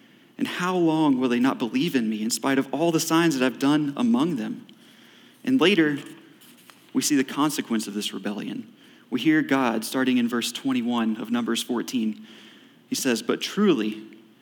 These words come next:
as I live and as all the earth shall be filled with the glory of the Lord,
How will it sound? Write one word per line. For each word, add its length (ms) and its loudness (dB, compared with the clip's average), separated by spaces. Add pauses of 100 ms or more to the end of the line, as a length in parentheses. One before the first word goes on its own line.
(200)
as 180 2
I 220 4
live 420 4
and 100 4
as 140 2
all 320 2
the 160 4
earth 160 4
shall 160 2
be 140 2
filled 420 2
with 120 0
the 60 0
glory 380 2
of 80 0
the 80 0
Lord, 340 0